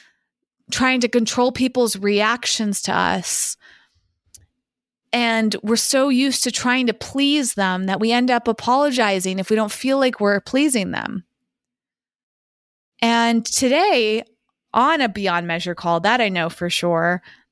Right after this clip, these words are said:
somebody was apologizing because they didn't feel like they were making sense. They were just expressing themselves.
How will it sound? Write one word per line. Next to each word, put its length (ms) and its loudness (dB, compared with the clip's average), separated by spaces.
somebody 460 2
was 180 2
apologizing 1200 0
because 400 2
they 140 2
didn't 380 0
feel 560 2
like 200 0
they 120 2
were 100 2
making 400 -2
sense. 840 -2
They 120 2
were 100 2
just 240 0
expressing 680 -2
themselves. 800 -2